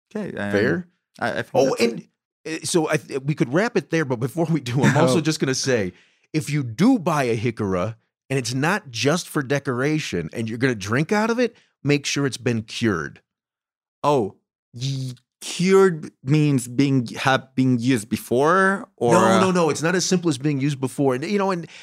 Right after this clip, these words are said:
Speaker 2: I, I've fallen into the trap of hearing something from <laughs> one mezcalero. In the past, I followed this trap.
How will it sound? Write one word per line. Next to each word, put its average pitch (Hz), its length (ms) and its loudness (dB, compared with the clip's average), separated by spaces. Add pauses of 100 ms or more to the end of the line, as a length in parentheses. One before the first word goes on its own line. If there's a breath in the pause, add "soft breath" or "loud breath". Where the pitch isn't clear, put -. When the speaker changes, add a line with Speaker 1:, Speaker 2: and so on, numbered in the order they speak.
(160 loud breath)
Speaker 2:
I, - 360 -6
I've 151 140 0
fallen 214 360 0
into 175 160 -2
the 143 100 -2
trap 151 540 -2
of 117 140 -4
hearing 175 400 -2
something 147 420 -4
from 110 420 -4
<laughs> 110 60 -8
one 147 240 0
mezcalero. 123 840 -2
In 147 120 -4
the 160 80 0
past, 147 340 0
I 117 80 0
followed 120 260 -4
this 110 140 -4
trap. 110 220 0